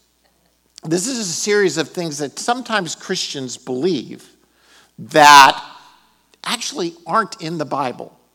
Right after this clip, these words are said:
And we come to the end of this series with this,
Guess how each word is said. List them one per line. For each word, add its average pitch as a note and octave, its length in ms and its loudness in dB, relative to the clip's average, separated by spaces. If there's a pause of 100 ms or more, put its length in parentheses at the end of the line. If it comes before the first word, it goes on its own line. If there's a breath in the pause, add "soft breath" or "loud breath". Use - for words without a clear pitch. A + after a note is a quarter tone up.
(640)
And F3 380 -4
we F3+ 160 -6
come C#4 300 -8
to B3 80 -8
the E3 180 -8
end F3+ 220 -6
of C3 100 -10
this B2 140 -6
series C3+ 800 -6
with D#3+ 300 -8
this, - 680 -10